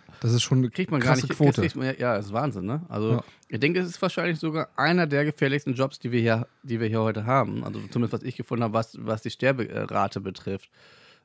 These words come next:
Speaker 2: Ähm,
Speaker 1: Das kann sein, weiß ich jetzt gar nicht. Vielleicht, ich, ja,
Speaker 2: Ja, gut,
Speaker 1: schauen wir mal.
Speaker 2: na, ja, ja, vielleicht gibt's auch noch was anderes,
Speaker 1: Ja, aber es ist schon
Speaker 2: aber
Speaker 1: sehr hoch. Also du
Speaker 2: aber
Speaker 1: hast
Speaker 2: ich finde, ich finde, als Job <laughs> würdest du den machen?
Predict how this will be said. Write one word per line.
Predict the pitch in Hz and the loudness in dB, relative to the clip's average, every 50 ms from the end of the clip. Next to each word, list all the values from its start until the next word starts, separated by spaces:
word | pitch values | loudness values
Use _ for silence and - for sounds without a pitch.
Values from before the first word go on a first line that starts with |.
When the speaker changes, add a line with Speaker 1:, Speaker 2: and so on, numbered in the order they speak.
| _ - | _ -4
Speaker 2:
Ähm, | - 110 113 110 110 110 107 104 104 101 - _ _ _ _ - | -2 0 0 0 0 -2 -2 -4 -4 -6 -8 _ _ _ _ -8
Speaker 1:
Das | 123 127 - - | -8 -8 -8 -10
kann | - - - 131 123 127 127 120 | -12 -6 -4 -2 -2 -2 -2 -4
sein, | 107 107 117 127 143 147 | -2 -2 -2 -2 -2 0
weiß | 131 139 139 - | 0 -2 -2 -2
ich | 135 123 | -2 -4
jetzt | 123 - - | -4 -6 -4
gar | - 123 131 | -4 -4 -2
nicht. | 147 170 165 - - _ _ _ _ _ _ _ _ _ _ _ | -2 -4 -6 -8 -12 _ _ _ _ _ _ _ _ _ _ _
Vielleicht, | _ - 123 127 123 - - - _ _ _ - | _ -2 0 0 0 -2 -6 -20 _ _ _ -12
ich, | 117 - - _ _ _ _ _ _ _ _ _ _ - | -12 -12 -14 _ _ _ _ _ _ _ _ _ _ -6
ja, | - 139 110 101 117 147 | -2 0 0 2 2 2
Speaker 2:
Ja, | 165 120 | 2 2
gut, | 123 131 151 | 4 4 6
Speaker 1:
schauen | 151 143 123 110 | 6 6 4 4
wir | 98 | 4
mal. | 135 151 170 156 - - | 4 2 2 0 -2 -4
Speaker 2:
na, | - 190 196 202 202 208 196 175 | -2 0 2 2 2 2 0 0
ja, | 160 156 | 0 0
ja, | 170 165 | -2 -2
vielleicht | - - 165 151 - | 0 0 -2 -2 -2
gibt's | - 143 - | -4 -4 -4
auch | 139 | -4
noch | 131 120 | -4 -4
was | 113 104 | -4 -2
anderes, | - - 160 | 0 2 2
Speaker 1:
Ja, | 180 170 | 2 2
aber | - 139 | 2 0
es | - - | 0 0
ist | 170 - - | -2 0 2
schon | - 185 185 | 4 4 4
Speaker 2:
aber | 180 151 | 4 4
Speaker 1:
sehr | 143 160 151 131 | 4 4 4 6
hoch. | 127 107 95 - - - - - | 4 0 0 -4 -10 -18 -12 -6
Also | - 120 131 | -4 0 2
du | 135 | 4
Speaker 2:
aber | 139 120 123 | 6 6 6
Speaker 1:
hast | 127 147 - | 4 2 0
Speaker 2:
ich | - - | -4 -2
finde, | - 180 196 190 180 175 - - _ _ _ _ _ _ _ _ _ _ _ _ _ _ _ _ _ _ _ _ _ _ - | 0 2 2 4 2 0 0 -6 _ _ _ _ _ _ _ _ _ _ _ _ _ _ _ _ _ _ _ _ _ _ -10
ich | - 123 | -8 -4
finde, | - 170 170 170 156 | 0 2 2 2 4
als | 131 123 - - - | 2 2 0 0 0
Job | - 160 185 _ - | 0 0 0 _ 0
<laughs> | 123 92 - 110 | 0 2 2 4
würdest | 123 135 131 - - | 2 2 0 0 -4
du | 120 | -2
den | 110 107 110 | -2 -2 0
machen? | 110 123 - 170 170 | -2 -2 -4 -4 -6